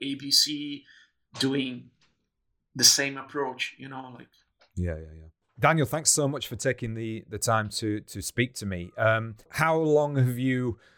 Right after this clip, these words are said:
Speaker 2: got now for the writing up? When will, you know, I mean, do, not to put you on the spot, but is there a long time to go, or are you
Speaker 1: I,
Speaker 2: nearly there?
Speaker 1: I ne-, I need to present on to two thousand twenty-three.
Speaker 2: Oh, okay. So you've
Speaker 1: Yeah.
Speaker 2: got, you've got time, yeah, and you're
Speaker 1: Yeah.
Speaker 2: still, so you're sort, sort of in the middle then.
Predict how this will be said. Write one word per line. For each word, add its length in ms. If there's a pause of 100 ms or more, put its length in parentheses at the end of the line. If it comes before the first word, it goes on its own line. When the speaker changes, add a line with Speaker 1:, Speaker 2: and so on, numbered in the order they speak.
(160)
Speaker 2:
got 260
now 260
for 300
the 140
writing 380
up? 260
When 340
will, 480
you 200
know, 80
I 100
mean, 220
do, 240
not 220
to 80
put 140
you 80
on 80
the 80
spot, 380
but 160
is 100
there 120
a 60
long 200
time 200
to 100
go, 320 (160)
or 280
are 40
you 60
Speaker 1:
I, 120
Speaker 2:
nearly 200
there? 260 (360)
Speaker 1:
I 120
ne-, 120
I 100
need 200
to 80
present 420
on 120
to 160 (180)
two 140
thousand 500
twenty-three. 520 (500)
Speaker 2:
Oh, 160
okay. 240 (140)
So 160
you've 140
Speaker 1:
Yeah. 100
Speaker 2:
got, 100
you've 100
got 180
time, 340
yeah, 140
and 100
you're 100
Speaker 1:
Yeah. 60
Speaker 2:
still, 300
so 140
you're 120
sort, 260
sort 180
of 40
in 80
the 60
middle 360
then. 180